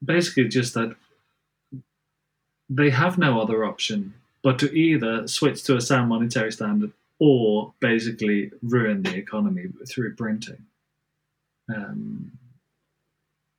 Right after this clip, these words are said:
it seems to me that they couldn't possibly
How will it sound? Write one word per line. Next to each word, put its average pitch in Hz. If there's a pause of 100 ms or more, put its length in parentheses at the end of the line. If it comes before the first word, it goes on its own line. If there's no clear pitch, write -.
(1300)
it 131
seems 180
to 143
me 123
that 110
they 123
couldn't 117
possibly 104